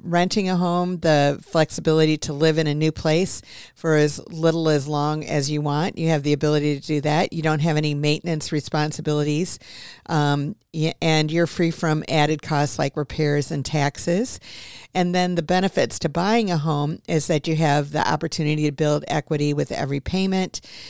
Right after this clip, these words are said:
You have potential tax advantages to reduce taxable income. You have predictable monthly payments for easier budgeting, and you can pass your home along to your children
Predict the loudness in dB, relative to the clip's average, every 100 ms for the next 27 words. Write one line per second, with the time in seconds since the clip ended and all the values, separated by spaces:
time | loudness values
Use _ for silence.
0 | -14 -2 -2 -2 0 0 2 0 -2 0
1 | 0 0 -2 0 0 0 0 2 2 2
2 | -2 -4 -2 -2 -2 -4 -2 -2 -2 -4
3 | -2 -2 -4 -4 -2 -2 -2 -6 _ _
4 | _ -4 -2 0 0 0 0 -2 0 2
5 | 0 0 0 0 -2 -2 0 0 0 -4
6 | -4 -4 -4 -4 -2 0 0 0 -2 -2
7 | -2 -2 -6 -16 -20 -18 -20 -4 2 4
8 | 4 2 -2 -4 0 0 2 0 0 0
9 | 2 2 0 0 0 0 0 0 -2 -2
10 | -4 0 0 2 2 2